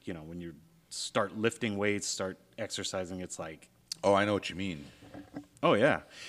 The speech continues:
Speaker 1: And you've done it, though. Like, you've benched two twenty-five. You did it a, how many times did you do it?
Speaker 2: Uh, me and Robert did it seventeen times.
Speaker 1: Combined or each?
Speaker 2: Each.
Speaker 1: Okay.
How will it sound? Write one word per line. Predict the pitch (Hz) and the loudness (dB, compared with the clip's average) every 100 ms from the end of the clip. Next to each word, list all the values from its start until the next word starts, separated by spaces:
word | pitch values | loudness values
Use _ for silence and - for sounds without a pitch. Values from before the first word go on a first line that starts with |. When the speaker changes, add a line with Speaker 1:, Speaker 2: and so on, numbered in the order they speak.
| - | -2
Speaker 1:
And | 156 139 | 0 2
you've | 135 226 311 123 | 6 8 8 4
done | 147 196 | 4 4
it, | 98 | 0
though. | 95 | -2
Like, | 90 104 107 | 0 -2 0
you've | 196 214 | -2 2
benched | 104 - | 0 0
two | - | -4
twenty-five. | 90 98 82 - 87 107 | -4 -4 -8 -8 -4 0
You | 117 | 2
did | 131 131 | 4 4
it | 110 | 4
a, | 104 82 - _ _ _ _ - - - | 2 0 -12 _ _ _ _ -18 -16 -8
how | 143 | -4
many | 180 160 | -4 -4
times | 139 120 - | -4 -4 -6
did | 82 | -10
you | |
do | 82 82 | -8 -8
it? | 71 | -2
Speaker 2:
Uh, | 92 92 | 2 2
me | 90 | 2
and | 107 | 2
Robert | 90 87 | 4 4
did | 82 78 | 2 -2
it | - | -4
seventeen | 80 76 76 65 | -8 -8 -12 -12
times. | 71 67 69 - _ _ _ _ | -12 -12 -16 -20 _ _ _ _
Speaker 1:
Combined | - 92 95 123 220 127 | -4 2 4 6 6 4
or | 92 | 2
each? | 120 92 - | -2 -4 -6
Speaker 2:
Each. | 85 78 - - 98 | -8 -8 -10 -8 -6
Speaker 1:
Okay. | 92 87 78 | -6 -6 -12